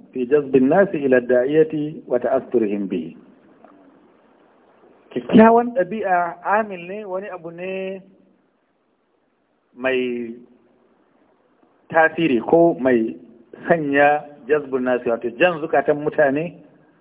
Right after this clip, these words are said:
zuwa ga mai da'awa, wa ta'assurihim bihi, da kuma koyin su da shi.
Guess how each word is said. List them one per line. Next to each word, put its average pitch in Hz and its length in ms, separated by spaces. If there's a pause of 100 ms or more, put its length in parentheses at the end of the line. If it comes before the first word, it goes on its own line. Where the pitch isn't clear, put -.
(220)
zuwa 135 380
ga 135 380 (100)
mai 117 220
da'awa, 117 540 (580)
wa 113 120
ta'assurihim 131 640
bihi, 123 320
da 117 100
kuma 127 560 (1040)
koyin 143 560
su 131 100
da 104 120
shi. - 280